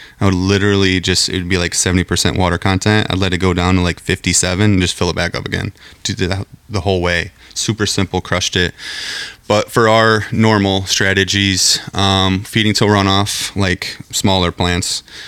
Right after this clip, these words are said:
and, um, you know, doing, like, five percent, ten percent dry downs in between, and then just doing, like, a thirty percent taper or, uh, dry back overnight at P three. Um, pretty much just keeping it wetter.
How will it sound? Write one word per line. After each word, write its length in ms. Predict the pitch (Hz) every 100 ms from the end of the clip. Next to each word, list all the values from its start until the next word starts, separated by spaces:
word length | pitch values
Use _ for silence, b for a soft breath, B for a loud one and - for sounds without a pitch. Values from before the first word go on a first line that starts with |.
| B -
and, 540 | 95 92 90 90 85 -
um, 300 | 90 85 80 - - -
you 100 | -
know, 140 | 98
doing, 220 | 92 117 107
like, 120 | 95
five 280 | - 90 -
percent, 400 | 92 - 98 -
ten 100 | 98
percent 300 | 92 98 -
dry 180 | 92
downs 240 | 90 95 95
in 80 | 90
between, 460 | 90 101 117 156 - b b b
and 160 | - 98
then 120 | 95
just 180 | 92 87
doing, 180 | 95 90
like, 140 | 85
a 60 | 87
thirty 300 | - 95 87
percent 580 | - 85 - 85 78 - _
taper 460 | - 85 - 76 78
or, 220 | 87 85
uh, 120 | 78 -
dry 200 | - 87
back 240 | 85 80
overnight 300 | 85 82 80
at 80 | 80
P 120 | -
three. 380 | 82 - 87 92 - B B B B
Um, 400 | - - - 104 - _
pretty 180 | - 104
much 160 | 92
just 140 | - -
keeping 300 | - 92 90
it 100 | 85
wetter. 360 | 87 87 87